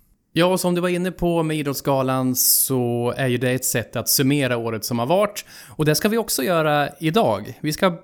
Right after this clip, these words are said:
blicka tillbaks på tjugotjugo då, det första året som vi har poddreportrar runt om i Sverige.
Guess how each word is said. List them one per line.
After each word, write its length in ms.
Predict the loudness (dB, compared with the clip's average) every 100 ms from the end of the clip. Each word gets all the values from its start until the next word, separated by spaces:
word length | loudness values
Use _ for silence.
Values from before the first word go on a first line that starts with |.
| _
blicka 200 | 2 2
tillbaks 400 | 2 2 2 0
på 260 | -4 -2 -2
tjugotjugo 680 | 0 -2 -2 -4 -4 -4 -4
då, 280 | -2 -4 -6 -18 -20 -6
det 80 | -4
första 340 | 0 -2 0
året 340 | 0 0 -2 -2
som 340 | -2 0 -2
vi 80 | -4
har 320 | -4 0 0
poddreportrar 840 | -2 -4 -4 -4 -2 -2 0 -2
runt 320 | 0 -2 -2 -4
om 240 | -4 -4
i 260 | -6 -8 -6
Sverige. 560 | -4 0 0 0 -2